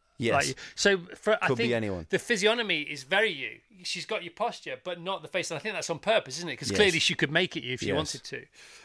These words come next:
Speaker 1: Yeah.
Speaker 2: Um, and it just grew and grew and grew. And I, lo-,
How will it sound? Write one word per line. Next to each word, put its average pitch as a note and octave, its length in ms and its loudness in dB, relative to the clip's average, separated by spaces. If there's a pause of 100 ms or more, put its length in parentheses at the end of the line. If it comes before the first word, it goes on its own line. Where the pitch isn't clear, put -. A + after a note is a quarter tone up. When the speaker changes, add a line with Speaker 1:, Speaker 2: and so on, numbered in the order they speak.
(120)
Speaker 1:
Yeah. E3 180 4
Speaker 2:
Um, D3 220 -4 (340)
and F#3+ 160 4
it F#3+ 60 -2
just E3+ 240 -2
grew G#3+ 280 8
and G3 140 0
grew F#3+ 220 4
and D#3 120 0
grew. D3 380 4
And E3 160 4
I, E3 80 6
lo-, F3+ 220 -2